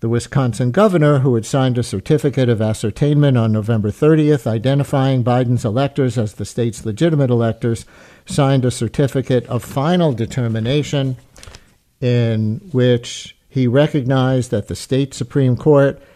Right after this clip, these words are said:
had resolved a controversy regarding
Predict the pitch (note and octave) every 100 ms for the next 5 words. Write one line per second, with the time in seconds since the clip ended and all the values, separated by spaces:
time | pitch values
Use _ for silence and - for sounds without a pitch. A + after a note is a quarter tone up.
0 | _ B2 A#2 G#2+ A2 B2+ B2+ B2+ C3 B2
1 | - B2+ - F3+ F3+ C#3 A2 G#2 - G#2+
2 | G#2 - - - A2 A#2+ B2 C3+ C3 B2+
3 | B2